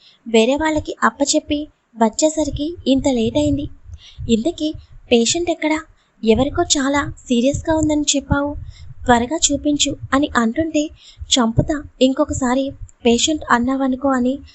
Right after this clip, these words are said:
ఆ డాక్టర్ని వైష్ణవి దగ్గరికి తీసుకువెళతాడు. విరాస్కి ఆ డాక్టర్ ఫ్రెండ్ అన్నమాట, అందుకే అంత క్లోజ్గా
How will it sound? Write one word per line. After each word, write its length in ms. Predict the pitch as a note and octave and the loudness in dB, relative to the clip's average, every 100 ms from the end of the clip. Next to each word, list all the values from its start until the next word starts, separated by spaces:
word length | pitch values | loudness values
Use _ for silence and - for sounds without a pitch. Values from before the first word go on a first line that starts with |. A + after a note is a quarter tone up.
| - - - C4+ | -20 -20 -2 2
ఆ 80 | |
డాక్టర్ని 640 | D4 B3 G#3+ - D#4 D4+ D4+ - - _ - | 2 2 0 -2 0 0 -4 -10 -20 _ 0
వైష్ణవి 480 | A3+ G#3+ - D#4+ D#4+ | 2 2 0 -2 -2
దగ్గరికి 560 | D4+ D4 C#4 C4+ D#4+ - | 0 -2 -4 -6 -6 -4
తీసుకువెళతాడు. 800 | C4+ B3+ - C#4+ C4+ C4+ C4 C4+ C#4+ - - - - - - - | 0 0 -2 -4 -2 -2 -4 -4 -8 -16 -20 -20 -20 -20 -14 0
విరాస్కి 640 | A3+ A#3 D#4 F#4 - D#4 - - - _ | 2 2 0 -4 -6 -6 -6 -14 -18 _
ఆ 100 | C#4 | 2
డాక్టర్ 500 | D4+ A#3 A3+ - D#4 | 2 0 0 -2 -4
ఫ్రెండ్ 360 | - - A#3 A#3+ | -2 0 2 2
అన్నమాట, 480 | C#4 C#4 C4 C4 B3+ - _ _ _ | 0 0 -2 -4 -10 -14 _ _ _
అందుకే 340 | A3+ A3+ D4+ F4 | 0 0 0 0
అంత 180 | E4 D#4 | 0 -2
క్లోజ్గా 640 | C#4 C4 C4+ C4 D4 | 0 -2 -2 -6 -6